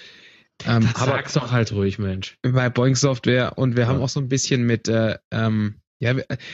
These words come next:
Speaker 1: wir haben halt auch mit diesem Podcasting-Thema zu tun und das, das ist, ich ma-, habe halt da auch ein bisschen was mit Video am Hut und, äh, ich, äh, ich kam ja, also ich, ei-, einer, einer der, der Gründe, warum ich bei Boeing Software bin und dort dann auch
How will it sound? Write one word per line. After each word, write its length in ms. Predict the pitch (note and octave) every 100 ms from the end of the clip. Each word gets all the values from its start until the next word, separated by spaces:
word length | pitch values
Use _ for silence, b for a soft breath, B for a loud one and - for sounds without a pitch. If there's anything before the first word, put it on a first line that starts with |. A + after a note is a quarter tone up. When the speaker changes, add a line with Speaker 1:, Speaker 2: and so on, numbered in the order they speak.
| B -
Speaker 1:
wir 120 | B2
haben 100 | D#3+
halt 120 | F3
auch 100 | C#3+
mit 140 | D#3 C#3+
diesem 180 | C#3+
Podcasting-Thema 840 | C#3+ D3+ - D3 - C3 C3+ C#3 B2
zu 100 | -
tun 240 | - D#3
und 100 | A#2+
das, 120 | A2+ - -
das 160 | C#3 C#3
ist, 220 | C#3+ - - - -
ich 180 | - C#3+
ma-, 200 | C3+ B2
habe 120 | D3
halt 120 | D3+
da 60 | B2+
auch 120 | C#3
ein 40 |
bisschen 140 | C#3 B2+
was 120 | A#2+
mit 120 | A#2
Video 220 | B2 E3
am 140 | E3+ D#3
Hut 220 | F3 F3+ B B B B B B _
und, 320 | B2+ C3 B2+ - _ _ _ _ _ _ _ -
äh, 160 | - -
ich, 160 | - - - _
äh, 200 | - C#3
ich 140 | - -
kam 260 | - C#3+
ja, 340 | F#3 E3+ E3 C#3+
also 180 | C#3 C3
ich, 200 | - - _ _ -
ei-, 160 | C#3 -
einer, 400 | - D3 D#3 D3 -
einer 200 | C#3+ C3
der, 240 | B2 B2
der 120 | B2+
Gründe, 460 | A#2+ C#3 E3+ E3+ D3 -
warum 260 | C3 B2 D3+
ich 140 | D3
bei 240 | - A#2+ B2
Boeing 260 | B2 C#3
Software 300 | D3 E3 -
bin 140 | B2+ C#3+
und 160 | C3
dort 140 | B2+ B2+
dann 80 | B2
auch 200 | B2